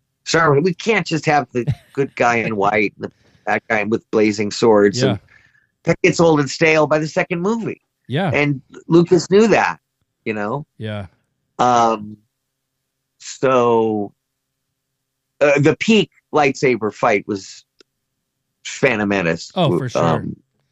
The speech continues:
Speaker 1: obviously, Duel of the Fates
Speaker 2: Mm-hmm.
Speaker 1: and all that stuff. Peak
Speaker 2: Yeah.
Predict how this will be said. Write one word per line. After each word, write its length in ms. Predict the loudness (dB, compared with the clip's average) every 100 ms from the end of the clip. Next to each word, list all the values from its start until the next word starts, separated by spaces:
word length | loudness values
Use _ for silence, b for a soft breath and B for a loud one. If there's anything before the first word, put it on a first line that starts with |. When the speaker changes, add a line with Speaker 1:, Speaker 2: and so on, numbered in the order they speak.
| _
Speaker 1:
obviously, 540 | 0 2 2 2 0 0
Duel 300 | 2 2 2
of 60 |
the 60 | 0
Fates 500 | 0 2 2 0 -2
Speaker 2:
Mm-hmm. 40 | -4
Speaker 1:
and 200 | -4 -2
all 120 | 0
that 140 | 0 -2
stuff. 280 | -8 -8 -10 _ _ _ _ _ _ _ _ 0
Peak 300 | 4 4 2 -4
Speaker 2:
Yeah. 220 | -10 -10